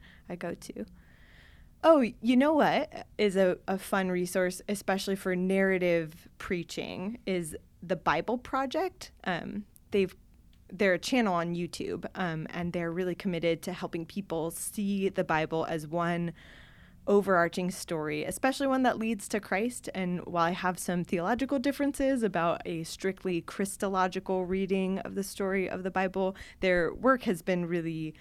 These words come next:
um, beautiful and well done. Uh, they create, um, really artistic and lovely, um, representations of, uh, Scripture's outline and form. Um, so they've got a Read Scripture series where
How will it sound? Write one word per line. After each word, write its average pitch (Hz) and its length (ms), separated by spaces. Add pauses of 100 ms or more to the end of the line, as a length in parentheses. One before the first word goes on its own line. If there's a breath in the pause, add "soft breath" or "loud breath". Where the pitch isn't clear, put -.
(200 loud breath)
um, 160 240 (140)
beautiful 185 480
and 160 100
well 160 160
done. 170 380 (240 loud breath)
Uh, 170 160
they 180 120
create, 180 540
um, 156 380
really 180 280
artistic 185 760
and 170 260
lovely, 165 640 (320 loud breath)
um, 160 300 (120)
representations 165 1200
of, 165 340 (380 loud breath)
uh, 151 220 (460)
Scripture's 185 600
outline 175 540
and 160 220
form. 196 480 (120)
Um, 165 380 (300 soft breath)
so 165 340 (180 loud breath)
they've 190 140
got 175 240
a 175 80
Read 170 420
Scripture - 560
series 175 800
where 160 400